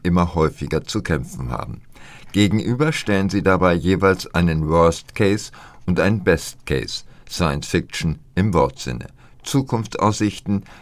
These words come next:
die sich auf die wissenschaftlich fundierten Prognosen renommierter Klimaforschungsinstitute stützen.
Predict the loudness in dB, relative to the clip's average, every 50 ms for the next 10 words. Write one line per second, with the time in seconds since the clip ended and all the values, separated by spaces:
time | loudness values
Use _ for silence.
0 | -20 -10 -4 -2 0 0 0 -2 -2 -2 -4 -4 -4 -6 -6 -6 -6 -4 -2 0
1 | 0 0 -2 -4 -2 0 2 0 0 0 -2 -4 -2 -2 0 0 2 2 2 0
2 | 0 -2 -4 -2 -2 -2 0 0 2 2 4 4 2 2 0 0 -2 -2 -6 -14
3 | -20 -18 -6 -2 -2 0 2 2 2 2 0 0 -2 0 -2 -2 -2 -2 -4 -4
4 | -2 -2 0 -2 -2 -2 -2 -4 -4 -4 -4 -4 -6 -6 -6 -6 -8 -8 -8 -6
5 | -6 -6 -8 -8 -8 -6 -6 -6 -6 -4 -6 -6 -6 -4 -6 -6 -6 -8 -12 -12
6 | -12 -14